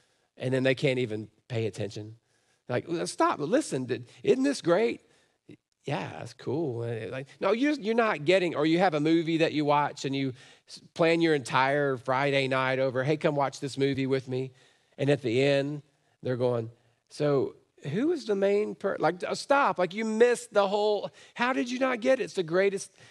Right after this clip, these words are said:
people just don't get it. And there are probably some things about your life that you get excited about that no one else just seems to share. And after a while, you feel kinda weird, kinda feel like a freak. Like, "Why is no one else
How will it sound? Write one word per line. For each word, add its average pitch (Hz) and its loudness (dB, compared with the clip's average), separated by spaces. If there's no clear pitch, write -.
people 180 0
just 156 -4
don't 104 -4
get 95 -6
it. - -16
And 139 0
there 185 4
are - 0
probably 185 0
some 156 -4
things 147 -2
about 131 -4
your 135 -8
life 131 -8
that 123 -6
you 180 -2
get 147 2
excited 120 -4
about 107 -4
that 117 -8
no 156 -4
one 202 -4
else 156 -4
just 143 -12
seems 127 -8
to 104 -18
share. - -16
And 123 -2
after - -2
a - -4
while, 220 -2
you 147 -4
feel 151 -8
kinda 139 -6
weird, 131 -8
kinda - -18
feel 135 -2
like 151 -4
a - -12
freak. - -8
Like, 127 -6
"Why 240 2
is 165 -6
no 180 0
one 202 -2
else 196 -6